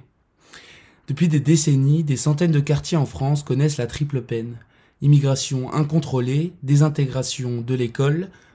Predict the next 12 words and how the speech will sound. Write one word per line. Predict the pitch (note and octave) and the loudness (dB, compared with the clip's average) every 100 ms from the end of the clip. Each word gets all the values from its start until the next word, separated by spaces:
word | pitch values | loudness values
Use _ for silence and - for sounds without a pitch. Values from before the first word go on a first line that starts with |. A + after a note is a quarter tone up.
| - | -2
insécurité | D3 D3 C#3+ C3+ B2+ D#3 | 0 0 -2 -4 -4 -2
galopante. | D3 C#3 A#2+ A#2+ A#2 A#2+ - - _ _ | 2 2 2 -4 -8 -10 -18 -20 _ _
La | B2+ | -2
loi | B2+ F3 | 4 4
commune, | F3 C3 C3 C#3+ D#3+ E3+ _ | 4 0 2 0 0 -6 _
l'ordre | C3+ C3+ D#3 | 0 2 0
public, | D3 C3+ A#2+ D3 - - _ - - - | 0 -2 -2 -4 -6 -18 _ -20 -16 -6
la | |
civilité | B2+ - E3+ E3 D#3 D3 A#2+ | -4 0 2 2 2 0 0
élémentaire | D3 D3+ C#3 B2+ D3+ | 2 4 2 2 2
ont | C#3+ | 2
disparu. | A#2+ C#3+ C#3+ B2 A2+ A2 | 0 -2 -2 -4 -4 -12